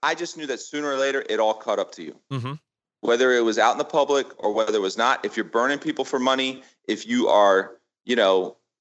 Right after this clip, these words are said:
Speaker 1: saying one thing but living something else, it just caught up to you sooner or later. It's like, I don't have to drop a dime on you, man. You drop a dime on yourself sooner or later.
Speaker 2: Yep.
Speaker 1: You know
Speaker 2: No,
Speaker 1: what I mean? So
Speaker 2: for
Speaker 1: I,
Speaker 2: sure.
Speaker 1: I just, I just got to a point where I didn't really care.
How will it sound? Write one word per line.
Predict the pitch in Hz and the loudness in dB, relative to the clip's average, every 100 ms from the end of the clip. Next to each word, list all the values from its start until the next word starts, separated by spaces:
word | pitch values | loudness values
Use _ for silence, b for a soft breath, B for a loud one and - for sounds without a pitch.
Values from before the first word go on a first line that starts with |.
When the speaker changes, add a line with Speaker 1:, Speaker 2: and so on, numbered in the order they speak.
| _ _ | _ _
Speaker 1:
saying | - - 180 175 | -4 2 2 4
one | 160 | 2
thing | 156 151 135 | 2 2 2
but | |
living | 110 127 139 | 2 2 2
something | 127 135 135 135 | -2 -2 0 2
else, | 147 151 - | 0 -2 0
it | 156 147 | 0 2
just | 151 185 - | 0 0 2
caught | 143 127 | 4 4
up | 175 | 4
to | - 107 | 0 -6
you | |
sooner | - 135 120 | -4 -2 2
or | |
later. | 143 139 | 4 2
It's | 101 | 2
like, | 131 - | 0 2
I | 180 | 4
don't | 196 | 4
have | 190 | 0
to | 165 | -2
drop | 143 139 | 0 0
a | 127 | 0
dime | 120 143 | 0 0
on | 151 | -2
you, | 120 113 | -4 -4
man. | 123 127 | -4 -4
You | |
drop | 127 135 - | -2 -2 0
a | |
dime | 123 120 | -2 -2
on | 120 | -2
yourself | 110 - 127 120 | -6 -4 -4 -4
sooner | - 110 | -8 -6
or | 104 | -2
later. | 110 107 - _ _ | 0 -2 -6 _ _
Speaker 2:
Yep. | 117 123 _ - | -2 -2 _ 2
Speaker 1:
You | |
know | 160 | 4
Speaker 2:
No, | |
Speaker 1:
what | 139 | 4
I | |
mean? | 127 123 | 2 2
So | 135 | 4
Speaker 2:
for | - | 6
Speaker 1:
I, | 131 | 6
Speaker 2:
sure. | 156 104 - - | 4 0 -8 0
Speaker 1:
I | 120 135 | 0 0
just, | 156 151 - _ _ _ _ | -4 -6 -8 _ _ _ _
I | 143 | -2
just | 185 202 180 | 0 0 0
got | 165 | 0
to | 165 | -2
a | 139 | -6
point | - 143 | -4 -4
where | 120 131 | -2 0
I | 123 | 0
didn't | 185 185 143 | 0 -2 -2
really | 143 131 | -2 -2
care. | 98 - 160 131 - | -4 -2 0 0 -4